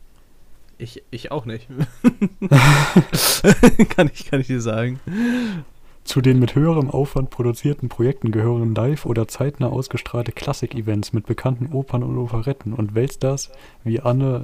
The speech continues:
Speaker 2: Netrebko oder Jonas Kaufmann.
Speaker 1: Ja.
Speaker 2: Weltstars, kenn ich nicht. Liegt an mir.
Speaker 1: Das, das stimmt, ja, ja.
Speaker 2: Ja, okay,
Speaker 1: Ich,
Speaker 2: wenn man
Speaker 1: ich,
Speaker 2: Klassik
Speaker 1: ich krieg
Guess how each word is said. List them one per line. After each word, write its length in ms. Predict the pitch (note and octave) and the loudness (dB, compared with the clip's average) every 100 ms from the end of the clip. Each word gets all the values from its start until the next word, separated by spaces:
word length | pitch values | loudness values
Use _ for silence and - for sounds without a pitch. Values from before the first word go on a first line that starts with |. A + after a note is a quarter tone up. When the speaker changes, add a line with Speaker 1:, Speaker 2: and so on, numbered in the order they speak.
| B2+ | -8
Speaker 2:
Netrebko 1800 | A#2 A#2 A#2+ - - B2 C#3+ - - - _ - C#3+ D3 D3+ - D3 D#3 D3+ - - - - | -4 -2 -2 -4 -6 -4 -4 -6 -20 -20 _ -4 -2 -2 -4 -4 0 0 -4 -10 -20 -20 -6
oder 220 | B2 A#2 | -2 0
Jonas 440 | A2+ A#2 C3 C3 - | 2 2 2 0 -2
Kaufmann. 560 | C#3 C3 - G#2+ G2+ G#2 - - - _ - - _ _ _ - - - - - - - - - A#2+ | -2 -2 -2 -4 -4 -8 -18 -20 -20 _ -20 -20 _ _ _ -20 -20 -20 -20 -20 -20 -20 -20 -16 -12
Speaker 1:
Ja. 400 | B2 C3 C3+ D3 - - - | -10 -6 -6 -8 -14 -20 -8
Speaker 2:
Weltstars, 600 | C3+ D3 - G#2+ G2+ - - - | -4 -2 -4 -6 -6 -10 -12 -12
kenn 160 | - D3 | -6 -4
ich 120 | G2+ | -4
nicht. 160 | A2 - - - - - - - - - - - - - | -8 -12 -16 -16 -14 -12 -12 -14 -14 -16 -18 -18 -16 -12
Liegt 160 | A2 | -6
an 80 | B2 | -4
mir. 260 | C3+ B2 A2 - - - - - - - - - - | -2 -2 -4 -10 -12 -10 -10 -12 -14 -18 -18 -18 -20
Speaker 1:
Das, 800 | - A2+ - - - - - - - - - - | -16 -16 -14 -14 -16 -16 -14 -14 -14 -16 -18 -18
das 140 | B2+ - | -16 -14
stimmt, 460 | - D3 A2 - | -10 -8 -8 -8
ja, 260 | B2 A#2+ A#2 | -8 -6 -6
ja. 280 | B2+ A#2+ A#2+ | -6 -6 -6
Speaker 2:
Ja, 60 | G#2+ | -4
okay, 80 | A2 | -2
Speaker 1:
Ich, 80 | G#2+ | -2
Speaker 2:
wenn 80 | G#2 | -2
man 100 | G#2 | -2
Speaker 1:
ich, 40 | |
Speaker 2:
Klassik 240 | - G#2+ A#2+ | -4 -4 -4
Speaker 1:
ich 100 | G#2+ | -4
krieg 220 | - C3 | -8 -12